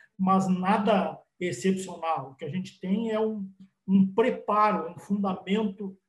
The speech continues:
muito bom e muito grande que a escola de engenharia sempre foi capaz de dar. E a gente é capaz de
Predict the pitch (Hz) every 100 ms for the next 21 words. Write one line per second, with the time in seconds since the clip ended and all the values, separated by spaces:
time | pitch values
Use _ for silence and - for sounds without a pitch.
0 | _ - 180 190 262 269 - 190 196 214
1 | 190 185 214 190 185 185 196 - 190 -
2 | 190 196 - 196 190 - 226 247 196 220
3 | 214 202 190 190 190 170 165 - _ _
4 | _ _ - - 165 165 151 175 196 190
5 | 185 - 185 190 190 196 190 190